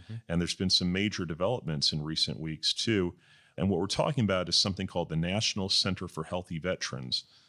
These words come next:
Speaker 2: So, Bob, why don't you tell our listeners a little bit
Speaker 1: Uh,
Speaker 2: about that?
Speaker 1: sure. I mentioned earlier this holistic approach and comprehensive. If this was being done,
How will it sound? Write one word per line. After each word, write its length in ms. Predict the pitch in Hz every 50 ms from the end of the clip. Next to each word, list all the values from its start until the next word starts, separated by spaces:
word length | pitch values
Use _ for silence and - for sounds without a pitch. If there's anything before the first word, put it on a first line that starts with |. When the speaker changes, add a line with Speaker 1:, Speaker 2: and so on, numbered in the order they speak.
| _ _
Speaker 2:
So, 160 | - - - 98
Bob, 200 | - 120 123 127
why 120 | 139 151
don't 80 | 143 107
you 60 | 120
tell 280 | 110 - - 117 113
our 140 | 107 92 90 90
listeners 480 | 92 92 - - - 80 80 80 -
a 20 | 85
little 140 | 87 90
bit 120 | 85 87 85
Speaker 1:
Uh, 20 | 107
Speaker 2:
about 240 | 95 82 87 85
that? 100 | - -
Speaker 1:
sure. 300 | - 110 104 98 92 92 - -
I 80 | 113
mentioned 460 | 113 117 127 127 120 - - 104 98
earlier 500 | - 107 110 107 101 101 98 95 92 92
this 260 | 90 - 92 90 - -
holistic 500 | - 110 101 101 95 - - 87 82 -
approach 500 | - - - - - - - - - -
and 120 | 87 85
comprehensive. 760 | - - 95 90 - - 82 92 85 80 - - - - - - _ _ _ - - _ _
If 160 | - 113 -
this 200 | - 151 147 - -
was 120 | 110 98
being 320 | - - 117 117 104 101 92
done, 480 | 87 98 104 104 98 92 90 87 82